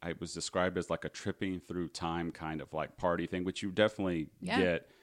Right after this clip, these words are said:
Speaker 1: But I love that convo that, uh, Jack has in the bathroom with Grady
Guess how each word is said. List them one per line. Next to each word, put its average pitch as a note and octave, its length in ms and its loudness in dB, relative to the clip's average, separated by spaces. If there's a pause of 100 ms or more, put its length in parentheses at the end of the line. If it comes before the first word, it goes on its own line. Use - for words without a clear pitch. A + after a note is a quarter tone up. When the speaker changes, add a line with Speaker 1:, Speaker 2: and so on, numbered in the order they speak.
(180)
Speaker 1:
But G2 120 6
I G#2+ 60 8
love G#2+ 340 10
that G#2 200 10
convo F#2+ 540 6
that, E2 300 2 (480)
uh, E2+ 140 2
Jack E2+ 400 4
has F2+ 240 6
in F2+ 80 2
the F2+ 100 2
bathroom E2 480 2
with E2 180 -2
Grady F2+ 600 2